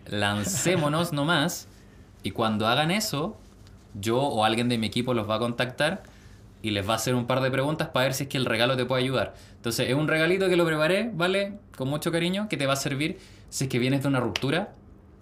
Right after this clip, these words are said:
o de un divorcio y quieres volver a tener citas, ¿vale? Entonces, obviamente,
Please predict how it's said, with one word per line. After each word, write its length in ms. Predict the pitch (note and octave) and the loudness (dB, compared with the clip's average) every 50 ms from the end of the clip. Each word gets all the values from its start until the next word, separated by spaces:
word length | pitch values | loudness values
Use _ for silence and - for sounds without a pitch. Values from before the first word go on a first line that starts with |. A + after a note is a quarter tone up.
| - - | -20 -10
o 100 | - G#2+ | -6 -4
de 60 | A2 A2+ | -2 -2
un 120 | A#2 A#2 | 0 0
divorcio 500 | B2 C3 D#3+ F#3 F#3 - - G3+ A#3 B3 - - - - - - - - - - - | 0 0 0 0 -2 -2 -4 -4 -6 -6 -8 -12 -20 -20 -20 -20 -20 -20 -20 -16 -12
y 80 | - G2+ | -8 -4
quieres 180 | A#2 B2+ C3 | -2 -2 0
volver 280 | A#2+ B2 A#2+ A2+ B2 C3+ | 0 0 0 0 2 0
a 100 | C3+ C3 | 0 0
tener 260 | C3 B2+ B2+ B2+ B2 | 0 0 0 0 -2
citas, 680 | B2 - - - B2+ A#2+ A2+ - - - - - - - - - - - - | -2 -4 -2 -2 -2 -2 -2 -4 -8 -8 -10 -14 -16 -18 -20 -20 -20 -18 -10
¿vale? 380 | - G#2 A2 A2+ B2 D3+ F#3+ - - - - - - - - - | -2 0 0 2 2 0 -2 -6 -12 -20 -20 -20 -20 -20 -20 -20
Entonces, 640 | - - B2+ C3 B2+ - - C3 B2 A#2+ A2 - - - - - - - - - - - - | -4 0 0 0 2 2 2 2 2 2 0 -2 -6 -14 -20 -20 -20 -20 -20 -20 -20 -8 -2
obviamente, 800 | - B2+ C3+ C3+ C3+ C#3+ C#3+ C3+ C3+ C3 B2 A#2+ A#2 A2+ G#2+ | 0 2 2 2 2 2 2 0 0 0 0 2 2 0 -2